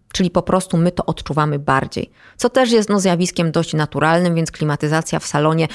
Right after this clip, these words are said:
fajnie gdyby była i fajnie gdyby funkcjonowała, <laughs> żeby klientkom zapewnić, y, maksymalnie przyjemne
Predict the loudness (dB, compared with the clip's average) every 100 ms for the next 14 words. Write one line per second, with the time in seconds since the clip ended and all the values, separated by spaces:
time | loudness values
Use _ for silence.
0 | -10 -4 2 4 4 2 2 2 2 4
1 | 4 4 0 0 0 2 0 -2 -2 -2
2 | -4 -2 -2 0 2 0 -2 -8 _ -4
3 | -2 0 0 0 -2 0 0 0 0 0
4 | 0 0 0 -2 0 0 -2 -10 -10 -10
5 | -2 0 2 2 2 2 4 4 2 0
6 | -4 -4 0 2 4 4 2 0